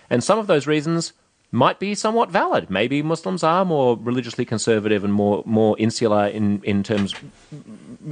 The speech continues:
in, in some ways. But I usually retort by saying that I'm the one who has faith in Western civilization, that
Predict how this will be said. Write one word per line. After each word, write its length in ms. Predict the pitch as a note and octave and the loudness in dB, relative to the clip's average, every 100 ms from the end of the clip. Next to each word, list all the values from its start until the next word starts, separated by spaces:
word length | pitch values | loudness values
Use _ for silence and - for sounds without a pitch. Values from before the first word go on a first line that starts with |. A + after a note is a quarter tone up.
| - | 0
in, 120 | A2+ | 0
in 180 | - G#2 | 2 -2
some 180 | A2 F#2+ | 0 -2
ways. 360 | E2+ C#2+ - _ - _ _ | -4 -4 -14 _ -20 _ _
But 280 | B2+ C3 - _ _ _ - | -2 -2 -6 _ _ _ 0
I 160 | D#3 | 2
usually 320 | G3 C#3 A#2+ | 2 0 0
retort 440 | G#2 G2 - G#2 - | -4 -4 -2 -2 0
by 120 | G#2+ | -4
saying 380 | - G#2 G2 G2 | 0 0 0 0
that 140 | G#2 | 0
I'm 280 | A2 B2+ C3+ | 2 2 0
the 80 | A2 | -2
one 200 | G#2 G2 | 0 0
who 140 | G2+ | 0
has 240 | F#2+ F#2+ - | 0 -2 -2
faith 300 | A2 G2 G#2 | -2 -2 -4
in 160 | F2+ | -2
Western 280 | F#2 - F#2 | -4 -4 -8
civilization, 880 | G2 F#2+ F2 F2+ A2 - E2+ D#2+ F2+ _ _ _ _ _ _ | -4 0 0 2 0 -2 -6 -6 -10 _ _ _ _ _ _
that 340 | D3 G#2+ - | -4 2 2